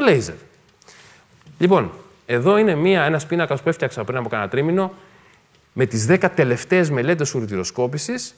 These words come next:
από το δεκατρία μέχρι το δεκαεννιά. Είναι τελευταία, η δε-, ε, αυτή την, ε,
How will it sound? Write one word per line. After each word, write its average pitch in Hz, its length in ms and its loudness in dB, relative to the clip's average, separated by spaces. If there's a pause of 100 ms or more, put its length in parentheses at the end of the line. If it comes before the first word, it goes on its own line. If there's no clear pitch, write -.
(420)
από 113 240 -4
το 107 80 -2
δεκατρία 107 460 0
μέχρι 220 160 0
το 202 60 2
δεκαεννιά. 147 400 2
Είναι 196 80 4
τελευταία, 190 460 4
η 143 60 -2
δε-, 160 180 2 (480)
ε, 123 300 -6
αυτή 120 180 -6
την, 147 180 -2
ε, 147 200 -2